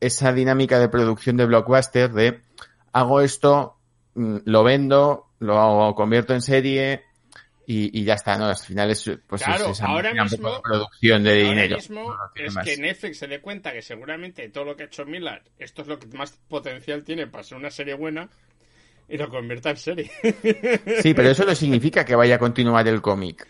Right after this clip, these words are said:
Speaker 2: No, no,
Speaker 1: Probablemente
Speaker 2: no, no,
Speaker 1: signifique que
Speaker 2: ya
Speaker 1: haya una
Speaker 2: está.
Speaker 1: serie de televisión
Speaker 2: Ya,
Speaker 1: y ya
Speaker 2: ya,
Speaker 1: está.
Speaker 2: pero, pues, pues me da igual que hagan la serie, <laughs> porque si ya sé que Millard, y si lo va a hacer para continuar en el plan que va, pues, pues casi que no lo haga, <laughs> ¿me entiendes?
Speaker 1: Sí.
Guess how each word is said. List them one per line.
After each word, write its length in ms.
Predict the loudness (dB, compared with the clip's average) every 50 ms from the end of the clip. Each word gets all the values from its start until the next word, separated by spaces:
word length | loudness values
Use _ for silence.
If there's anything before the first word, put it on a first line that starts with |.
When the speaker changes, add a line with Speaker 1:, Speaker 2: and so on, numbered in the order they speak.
| _
Speaker 2:
No, 200 | -6 -2 0 2 2
no, 60 | 4
Speaker 1:
Probablemente 460 | 4 4 4 4 4 4 2 0 0 -2
Speaker 2:
no, 100 | -2 0
no, 80 | 0 0
Speaker 1:
signifique 280 | 0 0 0 0 0 2
que 60 | 2 4
Speaker 2:
ya 20 |
Speaker 1:
haya 160 | 4 4 4 4
una 120 | 2 2
Speaker 2:
está. 140 | 2 2 2
Speaker 1:
serie 100 | 2 2 2
de 20 |
televisión 440 | 2 0 0 0 0 0 0 2 4
Speaker 2:
Ya, 120 | 6 8 8
Speaker 1:
y 20 |
ya 60 | 8 6
Speaker 2:
ya, 60 | 6
Speaker 1:
está. 300 | 4 2 2 2 0 0
Speaker 2:
pero, 220 | -2 -2 -2 -4 -4
pues, 160 | -4 -4 -2
pues 200 | -2 -4 -2 -2
me 80 | -2 0
da 100 | 2 2
igual 380 | 2 2 2 2 0 0 -2
que 100 | -4 -4 -2
hagan 180 | 0 0 0
la 120 | -2 -4 -6
serie, 400 | -6 -4 -2 -2 -2 -4 -6 _ _
<laughs> 60 | -18
porque 240 | -16 -8 -6 -6 -6
si 160 | -4 -6 -6
ya 120 | -4 -6
sé 180 | -4 -4 -4 -4
que 100 | -4 -6 -10
Millard, 300 | -8 -8 -8 -8 -10 -12 -16 -18 -10 -8
y 80 | -8 -6
si 120 | -4 -2
lo 140 | 0 0 2
va 80 | 2 2
a 20 |
hacer 380 | 2 4 6 6 6 6 4 -2
para 200 | -4 -4 -4 -4
continuar 440 | -4 -8 -8 -8 -6 -4 -2 0 0
en 80 | 2 0
el 120 | 0 -2
plan 240 | -4 -4 -4 -4 -6
que 140 | -6 -6 -2
va, 260 | 0 0 -2 -2 -4 _ _ _
pues, 200 | -8 -8 -8 -8
pues 200 | -10 -12 -14 -12 -8
casi 300 | -6 -6 -6 -6 -6 -8
que 160 | -10 -8 -6
no 120 | -6 -6 -6
lo 120 | -8 -10 -12 -14 -14
haga, 360 | -14 -14 -16 -16 -18 -18 -18 -18 -18 -18
<laughs> 120 | -18 -16
¿me 60 | -18
entiendes? 520 | -18 -18 -18 -16 -16 -16 -14 -14 -14 -14 -14 -14 -16 -18
Speaker 1:
Sí. 380 | -18 -20 -16 -14 -12 -10 -10